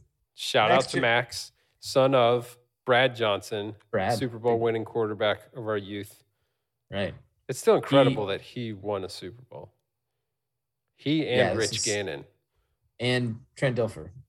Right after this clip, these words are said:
Speaker 1: Yeah.
Speaker 2: All, you know, birds of a feather. Um, this was the, I mean, this, this was the, uh, Mario Cristobal,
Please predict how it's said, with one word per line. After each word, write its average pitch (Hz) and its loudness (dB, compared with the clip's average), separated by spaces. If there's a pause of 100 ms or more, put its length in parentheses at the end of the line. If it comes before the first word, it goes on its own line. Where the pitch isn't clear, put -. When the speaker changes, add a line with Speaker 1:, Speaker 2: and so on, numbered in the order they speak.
(220)
Speaker 1:
Yeah. 107 -2
Speaker 2:
All, 131 0
you 131 -8
know, 113 -6
birds 123 2
of 117 -10
a 110 -10
feather. 98 -4 (1080)
Um, 156 4
this 190 4
was 214 2
the, 151 0
I 135 0
mean, 139 0
this, - 0 (100)
this 135 -4
was 117 2
the, 117 -4
uh, 117 0 (460)
Mario 110 0
Cristobal, 120 -4